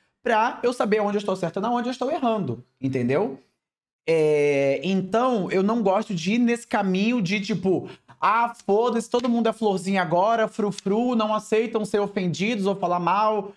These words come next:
eu quero falar o que eu quero." Não, não é isso, entendeu? Não é isso. É... Guys, eu mutei os pics ali porque tavam falando merda, né?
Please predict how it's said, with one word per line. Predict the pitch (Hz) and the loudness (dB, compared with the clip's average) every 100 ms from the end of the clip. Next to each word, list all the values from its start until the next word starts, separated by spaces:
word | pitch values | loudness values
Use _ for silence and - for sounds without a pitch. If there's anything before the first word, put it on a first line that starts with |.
| _ - | _ -2
eu | 196 | 0
quero | 208 196 | 0 0
falar | 202 180 | 0 2
o | 196 | 2
que | 220 | 0
eu | 208 | -2
quero." | 147 107 _ | -4 -4 _
Não, | 147 180 196 123 107 - | -2 0 2 -2 -6 -8
não | 127 135 | -4 -2
é | 175 | 0
isso, | 123 - 110 | -2 -6 -14
entendeu? | 104 107 107 113 - _ _ - | -10 -6 -4 -6 -8 _ _ -8
Não | 120 156 | -4 -2
é | |
isso. | 123 - - _ _ _ _ _ _ _ - | -4 -6 -16 _ _ _ _ _ _ _ -2
É... | 139 135 135 131 131 127 123 123 120 120 117 117 | 0 2 2 2 2 2 2 2 2 2 0 2
Guys, | 160 151 | 2 2
eu | |
mutei | 151 160 | -2 0
os | 156 | -2
pics | 156 156 147 | -2 -8 -2
ali | 143 135 | -2 0
porque | 135 - | -2 -4
tavam | 135 131 135 | -4 -4 -4
falando | 135 131 139 | -2 -2 -2
merda, | 120 151 151 | -2 -2 -2
né? | 127 127 | -2 -4